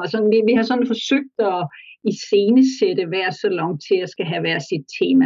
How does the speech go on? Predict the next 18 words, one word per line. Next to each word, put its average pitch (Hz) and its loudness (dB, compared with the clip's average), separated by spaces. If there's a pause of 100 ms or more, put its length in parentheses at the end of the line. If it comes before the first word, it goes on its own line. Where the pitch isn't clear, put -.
Det 202 2
er 208 2
sådan 202 0
lidt 175 -4
vigtigt 185 -4
for 156 -4
mig. 151 0 (100)
Sådan. 151 -2 (1120)
Altså, 196 0 (120)
mine 214 4
gæster 185 0
skal 165 -6 (540)
kunne 156 2
huske, 151 -4
de 175 0
har 156 -2
været 131 -8
der. 143 -8